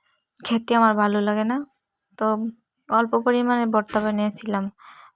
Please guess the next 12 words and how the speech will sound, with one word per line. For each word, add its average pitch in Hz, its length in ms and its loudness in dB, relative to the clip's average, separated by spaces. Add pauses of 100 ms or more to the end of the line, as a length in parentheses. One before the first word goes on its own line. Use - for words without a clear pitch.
(140)
ভর্তাটা 214 420 2
খেতে 220 360 -4
এত 214 240 0 (440)
মজা 220 300 2
হয়েছিল, 214 520 -2
আমার 202 280 2
হাজব্যান্ড 208 640 0
খেয়ে 208 240 0
বলছিল 208 400 0
অনেক 208 220 0 (120)
মজা 202 240 0
হয়েছে। 214 480 -2